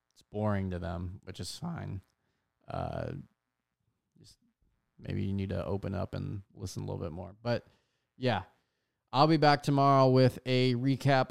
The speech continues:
on what happened in the sporting world over the weekend. Michigan, Ohio State is on Saturday, and I am very nervous.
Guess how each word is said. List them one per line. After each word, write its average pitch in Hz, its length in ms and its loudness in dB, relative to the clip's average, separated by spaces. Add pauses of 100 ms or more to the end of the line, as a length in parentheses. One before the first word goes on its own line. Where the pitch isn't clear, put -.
on 123 500 2
what 117 140 0
happened 120 480 0
in 117 240 -2
the 107 100 0
sporting 143 420 0
world 131 220 2
over 123 220 2
the 120 60 2
weekend. 120 680 2
Michigan, 123 320 2
Ohio 113 420 2
State - 560 -4
is 110 200 -4
on 107 260 -2
Saturday, 135 720 2
and 117 100 0
I 107 140 -2
am 104 200 -2
very 123 360 2
nervous. 165 880 2